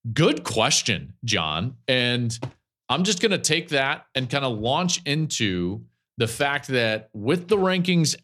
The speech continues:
how they came out last night, you look at this, and to me, I start painting the pathway.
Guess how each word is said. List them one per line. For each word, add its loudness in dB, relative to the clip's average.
how 0
they 2
came 0
out 0
last 0
night, -2
you 0
look 2
at 2
this, 0
and 2
to 2
me, 4
I 2
start 0
painting 2
the 0
pathway. -4